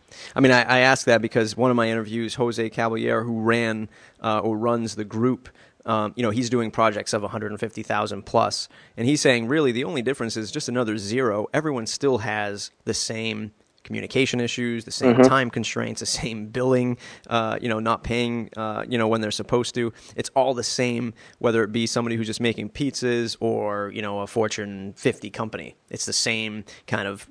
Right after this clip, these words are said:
Speaker 1: thing, but with just a couple zeros tacked on to the end. So it's always interesting to see people coming out of freelancing and into an agency, but they're expecting, they actually see the same thing.
Speaker 2: Mm-hmm.
Speaker 1: Um,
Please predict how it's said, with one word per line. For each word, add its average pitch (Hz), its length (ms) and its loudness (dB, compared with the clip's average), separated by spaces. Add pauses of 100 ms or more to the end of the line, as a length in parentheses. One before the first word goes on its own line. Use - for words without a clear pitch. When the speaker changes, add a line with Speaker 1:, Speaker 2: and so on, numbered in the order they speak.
(160)
Speaker 1:
thing, 104 640 -4
but 101 160 -4
with 104 80 -14
just 117 160 -6
a 110 40 -12
couple 101 220 -6
zeros 104 480 -4
tacked 101 300 -6
on 98 140 -8
to 104 80 -10
the 101 180 -6
end. 98 180 -8
So 120 120 2
it's 139 100 8
always 135 260 12
interesting 117 520 -2
to 107 120 -6
see 107 400 -6 (360)
people 139 200 2
coming 127 320 6
out 127 200 8
of 135 120 2
freelancing 131 640 2
and 117 80 -4
into 123 240 0
an 117 80 2
agency, 110 540 0
but 165 400 0 (140)
they're 113 160 -2
expecting, 107 560 -4
they 113 120 -2
actually 113 280 -4
see - 180 -8
the 98 80 -8
same 95 240 -10
thing. 95 300 -10 (420)
Speaker 2:
Mm-hmm. 92 300 2
Speaker 1:
Um, 92 380 -6